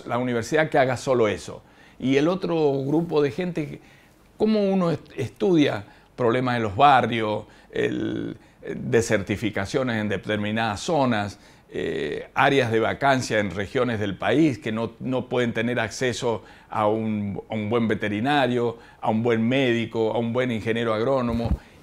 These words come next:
Y eso la universidad, directa o indirectamente, lo cumple. No nos olvidemos que las universidades son nacionales. Un chico que se recibe en Río Cuarto no es solo para trabajar en Río Cuarto. De hecho,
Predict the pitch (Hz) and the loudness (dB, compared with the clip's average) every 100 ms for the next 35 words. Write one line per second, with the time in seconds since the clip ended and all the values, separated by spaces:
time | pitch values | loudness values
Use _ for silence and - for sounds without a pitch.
0 | - 156 214 214 170 147 131 131 - 151 | 0 4 4 2 0 -2 -2 -4 -2 -2
1 | 165 196 - - - _ _ - 135 175 | -2 -4 -8 -12 -12 _ _ -8 0 2
2 | 233 190 170 160 151 160 175 160 170 185 | 2 2 0 2 2 0 -2 -4 -4 -2
3 | 170 143 139 117 95 92 92 _ _ _ | 0 0 0 -2 -4 -10 -12 _ _ _
4 | _ _ _ - 143 151 151 139 139 160 | _ _ _ -12 -6 -2 0 2 2 0
5 | 143 113 113 117 135 151 135 151 147 123 | -2 -4 -4 -4 -2 -2 0 -2 -2 -4
6 | 151 175 123 120 131 127 170 156 143 139 | -2 0 0 0 -4 -4 -2 -2 -2 -2
7 | 131 123 170 151 135 131 131 175 147 143 | -4 -2 0 0 0 0 2 0 0 0
8 | 226 - - 156 123 113 110 110 104 113 | 0 0 0 2 2 0 -4 -4 -4 -4
9 | 107 101 101 95 90 90 92 95 139 220 | -6 -4 -4 -4 -6 -6 -10 -4 0 0
10 | 120 90 95 | 0 -6 -8